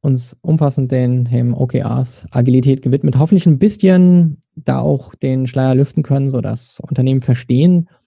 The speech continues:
dass es definitiv etwas ist, das ihnen jetzt momentan sehr helfen kann, um in die richtige Richtung zu arbeiten und dabei auch agil zu bleiben. Wenn das jetzt Gefallen gefunden hat da draußen, was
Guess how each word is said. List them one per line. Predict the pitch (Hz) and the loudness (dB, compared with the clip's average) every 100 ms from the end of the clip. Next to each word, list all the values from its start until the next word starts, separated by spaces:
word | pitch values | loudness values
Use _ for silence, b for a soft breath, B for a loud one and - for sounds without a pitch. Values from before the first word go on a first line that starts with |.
| _ | _
dass | 127 123 | -6 -4
es | 120 | -6
definitiv | - 127 151 143 - | -4 -2 0 -2 -4
etwas | - 123 | -8 -6
ist, | - - | -6 -6
das | 123 | -4
ihnen | 117 | -2
jetzt | 120 165 | -2 0
momentan | 170 170 165 139 | 2 2 2 -2
sehr | 123 131 | 0 0
helfen | 156 165 - | 0 -2 -6
kann, | - 156 180 170 | -6 -2 -2 -2
um | 143 135 | -2 -2
in | 131 131 | 0 0
die | |
richtige | 131 165 143 139 | 2 2 2 0
Richtung | 180 190 | 2 0
zu | - - | -2 -2
arbeiten | 127 143 131 | -2 -2 -2
und | 123 | 0
dabei | 135 156 147 | 0 0 0
auch | 139 - | -4 -8
agil | 120 135 143 | -2 -2 -2
zu | 107 | -4
bleiben. | 87 - 160 202 b b b b b _ _ _ _ | -6 -6 -4 -4 b b b b b _ _ _ _
Wenn | 147 180 220 - _ - | 2 4 2 -2 _ -4
das | 143 - | -2 -2
jetzt | 143 | -2
Gefallen | - - 156 175 | -4 -2 2 4
gefunden | 175 175 165 156 | 4 2 4 4
hat | 165 | 4
da | |
draußen, | 147 143 185 190 190 185 160 143 | 2 2 4 4 6 6 4 0
was | 143 143 - - | 0 0 -6 -20